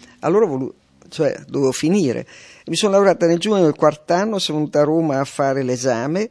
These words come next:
poi ho scoperto dopo che ero l'unica laureata, che le regole romane si possono <laughs> veramente, eh, anche, anche così tralasciare.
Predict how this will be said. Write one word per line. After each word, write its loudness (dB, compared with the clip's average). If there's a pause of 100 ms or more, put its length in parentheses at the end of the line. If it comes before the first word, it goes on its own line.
(340)
poi 2
ho 6
scoperto 0
dopo 2
che -6
ero 0
l'unica -2
laureata, 0
che -10
le -4
regole 0
romane -4 (260)
si -10
possono -4 (360)
<laughs> -6
veramente, -4 (280)
eh, -4
anche, -2 (440)
anche -2
così -8 (140)
tralasciare. -4